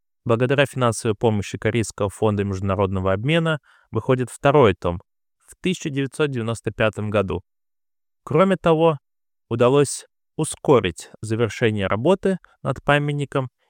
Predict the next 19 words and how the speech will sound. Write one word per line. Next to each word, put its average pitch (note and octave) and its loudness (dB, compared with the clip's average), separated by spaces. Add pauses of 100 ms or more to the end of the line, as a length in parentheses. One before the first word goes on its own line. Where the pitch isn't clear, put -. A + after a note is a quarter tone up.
(120)
и B2 0
опубликовать C3 2
последний A2+ -2
третий - -6
том E3 0 (260)
в G#2 -12
две A2+ 0
тысячи - -4
втором A2+ 2
году, E2 -6 (640)
где A2 -2
Михаил A#2 0
Николаевич C#3 0 (300)
выступал E3 2
уже D#3 2
в - -16
качестве C#3 -2
научного C3 -4
руководителя B2 -2